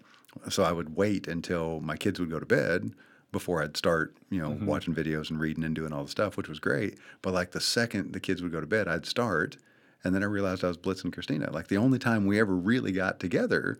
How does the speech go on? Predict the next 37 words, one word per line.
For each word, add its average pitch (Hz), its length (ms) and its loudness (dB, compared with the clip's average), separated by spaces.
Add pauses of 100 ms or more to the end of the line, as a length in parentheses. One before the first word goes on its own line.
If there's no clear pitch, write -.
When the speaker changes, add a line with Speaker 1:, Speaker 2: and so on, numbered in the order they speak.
Speaker 2:
Yeah. 95 260 -4 (100)
Speaker 1:
was 95 160 4
after 87 260 4
the - 80 -2
kids 85 240 -2
went 82 160 -4
to 80 60 -6
bed. 78 500 -2
And 85 180 0
then, 104 140 2
like, 82 220 -2
as 82 100 -4
soon 110 260 2
as 95 120 0
that, 101 240 0
like, 76 320 -4
we 85 100 0
weren't 85 220 -2
doing 78 140 -4
devotional, 92 440 -2
we 90 100 0
weren't 92 140 0
doing, - 160 -4
you 101 140 -2
know. 85 80 -2 (160)
Speaker 2:
Mm-hmm. 101 260 -2 (160)
Speaker 1:
And 101 80 0
I - 20 0
was 87 100 -6
like, 90 120 -2
"Well, 87 100 -2
I'm 107 120 -2
still - 200 -2
not 220 180 0
doing - 180 -6
this - 120 -8
right." - 200 -6